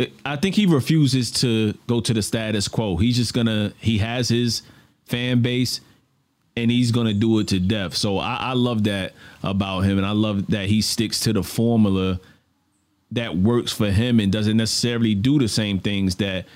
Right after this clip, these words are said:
we hear on the trap rapper thing. Like, I like the guys that win doing their thing. So All the Brilliant Things,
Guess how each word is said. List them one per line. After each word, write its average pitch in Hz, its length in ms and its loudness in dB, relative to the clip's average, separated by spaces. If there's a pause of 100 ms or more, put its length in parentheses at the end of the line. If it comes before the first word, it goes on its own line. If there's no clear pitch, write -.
(140)
we 110 140 2
hear 101 260 0
on 95 160 2
the 92 80 0
trap 92 380 -2
rapper 85 320 -2
thing. 85 320 -4 (280)
Like, - 180 -8
I 131 80 -6
like 139 320 -2
the 117 80 0
guys 110 300 -2
that 110 200 -2
win 113 520 2 (600)
doing 139 400 4
their 143 200 2
thing. 143 320 0
So 104 180 0
All 127 240 0
the 131 80 2
Brilliant 120 400 2
Things, 117 400 2